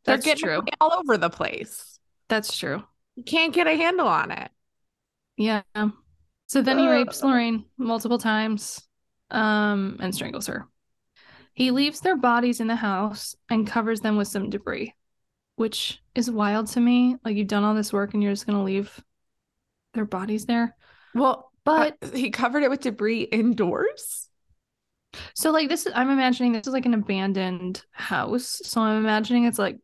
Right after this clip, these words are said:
Speaker 2: decrepit and, like, gross. And so I'm imagining it's, like,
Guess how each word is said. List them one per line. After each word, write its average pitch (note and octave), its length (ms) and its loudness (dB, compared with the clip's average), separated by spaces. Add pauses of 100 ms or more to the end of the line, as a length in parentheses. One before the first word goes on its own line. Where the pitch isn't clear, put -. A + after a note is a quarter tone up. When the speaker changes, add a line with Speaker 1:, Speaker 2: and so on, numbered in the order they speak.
(140)
Speaker 2:
decrepit A3 640 -4
and, G#3 140 -2
like, A#2+ 260 -4 (1000)
gross. - 640 -4 (220)
And G3+ 220 -2
so G#3 100 0
I'm G#3 120 2
imagining G#3 480 2
it's, G#3 160 -4
like, G3 320 -2